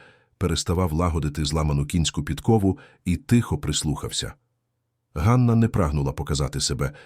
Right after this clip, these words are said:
вона просто жила так, як звикла, з любов'ю, щирістю і повагою до всього живого. І щоночі Олексій дивився на неї все довше, відчуваючи, що її присутність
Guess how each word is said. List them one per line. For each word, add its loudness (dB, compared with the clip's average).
вона 0
просто 0
жила 0
так, -2
як -2
звикла, -4
з -4
любов'ю, 2
щирістю 2
і 0
повагою -2
до -2
всього -4
живого. -6
І 0
щоночі 6
Олексій 4
дивився 4
на 6
неї 4
все 0
довше, -4
відчуваючи, 4
що 0
її 2
присутність 2